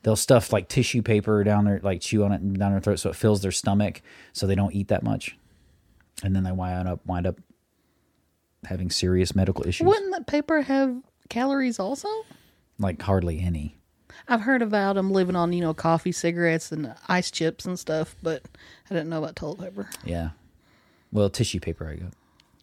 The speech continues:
Speaker 2: That's crazy.
Speaker 1: I personally
Speaker 2: Mm.
Speaker 1: think that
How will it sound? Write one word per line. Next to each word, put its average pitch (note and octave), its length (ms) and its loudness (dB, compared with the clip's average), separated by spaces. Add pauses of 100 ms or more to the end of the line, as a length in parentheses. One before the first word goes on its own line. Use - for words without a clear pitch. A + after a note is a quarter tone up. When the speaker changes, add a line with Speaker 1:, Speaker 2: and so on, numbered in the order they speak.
(320)
Speaker 2:
That's B3+ 160 -10
crazy. - 380 -20 (260)
Speaker 1:
I F3 220 8
personally F2 880 4 (160)
Speaker 2:
Mm. F#3 260 -6 (460)
Speaker 1:
think G#2+ 420 4
that F#2+ 460 2